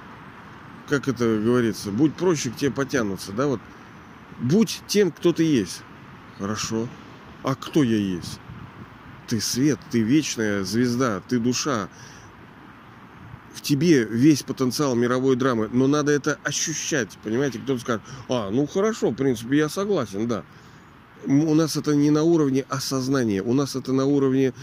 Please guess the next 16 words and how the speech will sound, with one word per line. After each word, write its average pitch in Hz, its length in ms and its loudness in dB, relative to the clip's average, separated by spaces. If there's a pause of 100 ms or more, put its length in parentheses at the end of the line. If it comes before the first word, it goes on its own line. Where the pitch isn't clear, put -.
(340)
«Прослушал 139 580 2
курс, 120 380 -2
вот 123 180 0
да, 131 140 2
ну 143 180 2
да, 170 260 2
я, 113 160 2
в 98 40 -6
принципе, 113 400 -4 (280)
я 123 160 4
ж - 80 -6
тоже 160 380 4
согласен 120 520 -2
с - 60 -12
тем, 101 200 -4
что 107 280 -4